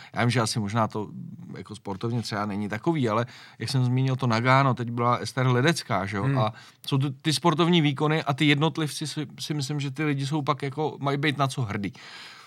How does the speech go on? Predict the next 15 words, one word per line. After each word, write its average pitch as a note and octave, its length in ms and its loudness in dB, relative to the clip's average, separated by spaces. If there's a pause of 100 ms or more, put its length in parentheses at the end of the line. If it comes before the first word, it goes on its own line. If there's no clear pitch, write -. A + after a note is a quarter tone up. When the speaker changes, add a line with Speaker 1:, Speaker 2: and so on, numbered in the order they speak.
(320)
Speaker 1:
Ten E3+ 140 6
sportovní G3+ 520 4
výsledek, D#3+ 460 2
ty E3 140 2
jsi C#3 60 2
ho E3 240 4
jakoby D#3 320 2
neřekl, B2+ 460 2
ale C3+ 260 4 (180)
já D3 200 8
věřím, D#3+ 380 4
že D#3+ 120 0
to - 100 -4
je F3+ 100 0
tak, G2 280 2